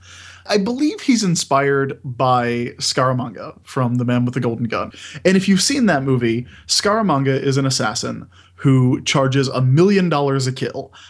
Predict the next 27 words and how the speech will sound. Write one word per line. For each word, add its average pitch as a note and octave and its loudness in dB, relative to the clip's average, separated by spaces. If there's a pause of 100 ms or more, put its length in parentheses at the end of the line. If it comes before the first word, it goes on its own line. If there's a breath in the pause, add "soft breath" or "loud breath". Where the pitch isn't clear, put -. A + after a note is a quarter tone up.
(160 loud breath)
And C#3+ 2
the C#3 4
way D#3 2
that A#3 -4
he G3+ -2
kills G#3 0
you B2+ 0
is B2+ -4
that C#3 -6
he C3+ 2
lures F#3+ 2
you G#3 2
to G3+ 0
his F3+ 4
island C#3 0
where C3+ 2
he C3+ 0
has C#3 0
this C3+ 0
weird D#3 2
little E3 2
amusement D3 2
park C#3+ -2
shooting C#3+ 0
gallery A#2 -2
set B2 0
up, A#2 -2